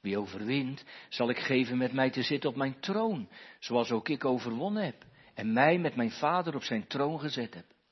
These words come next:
Wie oren heeft, laat hij horen wat de Geest tegen de gemeente zegt.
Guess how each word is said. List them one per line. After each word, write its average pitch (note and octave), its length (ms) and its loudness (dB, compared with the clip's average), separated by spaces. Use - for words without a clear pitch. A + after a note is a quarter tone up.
Wie - 220 -10
oren F3+ 340 8
heeft, F3 160 4
laat D#3+ 200 2
hij D3 140 0
horen C3 360 0
wat F2+ 160 -8
de F2+ 80 -6
Geest C#3+ 440 0
tegen A2 220 -2
de G2 80 -10
gemeente G#2+ 500 -4
zegt. - 520 -12